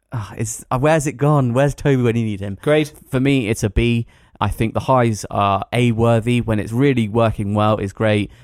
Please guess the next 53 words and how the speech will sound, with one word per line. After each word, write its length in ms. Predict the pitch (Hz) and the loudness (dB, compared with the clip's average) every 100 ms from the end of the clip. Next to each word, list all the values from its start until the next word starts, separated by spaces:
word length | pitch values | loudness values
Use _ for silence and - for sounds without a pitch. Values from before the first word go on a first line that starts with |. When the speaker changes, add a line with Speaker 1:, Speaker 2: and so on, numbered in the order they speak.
| - | -6
Speaker 1:
But 80 | 104 | -2
there's 120 | 107 | 0
so 220 | - 127 | 0 0
many 180 | 117 110 | 0 0
points 360 | 98 113 98 - | 0 -2 -2 -8
which 160 | - | -12
just 180 | - - | -10 -6
made 140 | 101 98 | -4 -4
me 80 | |
cringe 340 | 92 120 110 104 | -4 -2 -2 -2
and 320 | 95 95 92 - - _ | -2 -2 -4 -10 -20 _
just 220 | - 117 120 | -8 -4 0
not 240 | 113 78 | -2 0
be 180 | 117 110 | 0 0
a 40 | |
bit 220 | - 117 | 0 -2
like, 180 | 104 98 | -2 -4
"This 160 | 117 110 | -4 -4
isn't 240 | 104 90 | -4 -2
right." 440 | 101 98 - - - | 2 2 0 -12 -18
Speaker 2:
Okay. 300 | - 127 113 - _ | -6 -4 -4 -8 _
Bonuses, 360 | 160 160 160 180 | 0 0 0 0
no? 200 | 180 190 - - - _ | 0 -2 -6 -18 -20 _
Speaker 1:
Bonuses, 640 | 170 185 175 131 117 107 - | 2 4 2 2 2 0 -2
it 160 | 143 - | -2 2
does 220 | 196 196 | 2 2
show 460 | - 202 180 127 | -2 0 4 4
what 340 | 120 127 131 - _ - | 2 2 0 -2 _ -2
Peter 240 | 151 147 | 0 0
Parker 380 | - 139 131 120 | 2 2 2 0
has 180 | 120 - | 0 -2
to 60 | 117 | 0
deal 200 | 127 120 | 2 2
with 140 | 101 | 2
when 140 | 101 104 | 2 0
he's 140 | 107 | 0
not 260 | 120 123 - | 0 2 0
amongst 360 | 107 107 107 - | 0 0 -2 -4
skyscrapers. 680 | 127 123 - 104 92 92 | 0 0 -2 -4 -2 -4
So 100 | 113 | -2
it 140 | 110 110 | -2 0
does 240 | 135 113 | 0 -2
that. 460 | - 95 95 - - | -4 -2 -4 -8 -6
Speaker 2:
Oh, 120 | - | 0
that's 220 | 214 233 - | 0 0 0
quite 160 | 175 | 0
Speaker 1:
So 180 | 131 120 | 2 2
Speaker 2:
fun. 100 | 123 | 2
Speaker 1:
he's 160 | 127 - | 0 -2
stuck 380 | - 147 - | -2 -2 0
in 80 | 123 | 0
the 60 | 113 | 2
suburbs 220 | 135 | 2